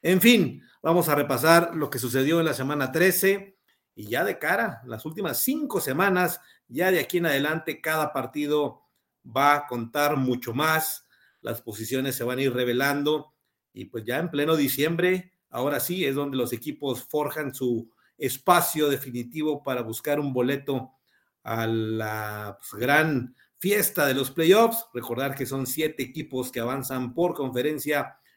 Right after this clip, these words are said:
cuatro campeones divisionales, tres comodines, descansan siempre los primeros lugares desde que se abrió un séptimo lugar hace tres años.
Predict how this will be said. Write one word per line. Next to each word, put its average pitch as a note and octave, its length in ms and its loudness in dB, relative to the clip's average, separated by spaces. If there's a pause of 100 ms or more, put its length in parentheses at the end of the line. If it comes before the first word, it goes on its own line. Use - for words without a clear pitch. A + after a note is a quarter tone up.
(120)
cuatro D#3 340 4
campeones C#3 480 0
divisionales, C#3 800 0 (360)
tres E3 340 6
comodines, E3 960 2 (400)
descansan C#3+ 680 2
siempre D#3 320 -2
los C3+ 180 0
primeros C#3 440 2
lugares G3+ 580 4
desde C3 280 -4
que A#2+ 120 -6
se A2+ 480 -6 (460)
abrió C#3 480 2
un D3+ 420 0
séptimo - 540 -2
lugar C#3+ 440 2
hace C3 260 -4
tres B2+ 260 -4
años. D3+ 480 -4